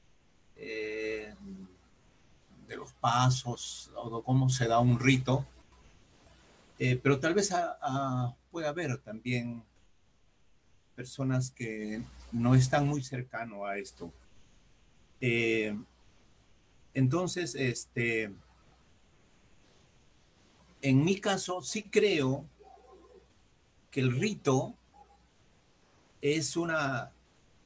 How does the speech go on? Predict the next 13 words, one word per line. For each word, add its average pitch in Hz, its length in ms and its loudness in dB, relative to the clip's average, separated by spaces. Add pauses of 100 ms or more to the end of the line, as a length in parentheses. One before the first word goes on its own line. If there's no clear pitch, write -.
(440)
tiene 185 400 2
que 131 160 4
ver 165 200 2
mucho, 185 760 -2 (360)
tiene 196 260 -2
que 180 120 -2
ver 190 140 0
mucho 208 300 0
con 170 200 0
el 131 200 4
palpitar 127 800 -2
del 131 220 -2
corazón, 113 760 -4